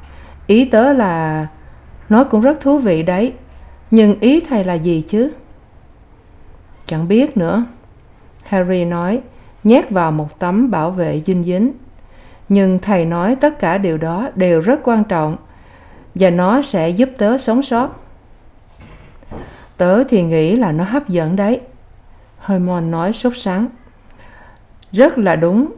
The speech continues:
khi được biết Voldemort nhiều nhất có thể, nếu không thì làm thế nào mà biết được điểm yếu của hắn?" "Thế bữa tiệc gần nhất của cụ Slughorn thì sao?"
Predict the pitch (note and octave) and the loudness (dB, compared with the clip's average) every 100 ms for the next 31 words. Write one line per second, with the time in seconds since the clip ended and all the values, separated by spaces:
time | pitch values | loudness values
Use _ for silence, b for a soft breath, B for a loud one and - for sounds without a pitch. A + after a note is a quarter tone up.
0 | - - A3+ F3+ D#3+ E3+ A#3 - G#3+ G#3 | -6 2 4 2 -2 0 0 0 0 2
1 | G3 F#3 F3+ F3 - F3 E3+ D#3+ G#3+ C#4 | 2 0 -2 -2 -2 0 0 0 -2 -2
2 | A#3+ B3+ G3+ D#3 F3 A#3+ - b b b | -4 -4 -2 -2 -4 -6 -14 b b b
3 | - G3+ B3+ A3 F3 E3 D#3 b b A3 | 0 2 0 -2 -4 -6 -10 b b 2
4 | F#3+ F3+ E3+ A3 B3+ D4 F#3 E3 D#3 - | 2 0 -2 0 0 0 -2 -4 -8 -12
5 | - E3+ E3 E3 C4 F#3+ E3 D#3 - D#3 | -6 -4 -2 0 0 0 -4 -4 -4 -4
6 | G#3 G#3 B3+ F#3+ G3 F#3+ A#3 - - - | -2 -2 -2 -4 -4 -2 -4 -6 -20 -20
7 | - - - - - - b b b b | -20 -20 -20 -20 -20 -20 b b b b
8 | b b b b - - G#3 A3+ C4+ G3 | b b b b -20 -4 2 4 4 2
9 | A3+ E3+ D#3+ F3+ E3+ D#3 F#3 B3+ G#3+ G#3+ | 2 0 -2 -2 0 0 0 0 -2 -4
10 | F3 D3+ D3 G3 G#3 A3+ G3+ F#3 F3 E3+ | -4 -6 -6 -4 -4 -2 -2 0 -2 -4
11 | - F#3 F#3 | -4 -6 -4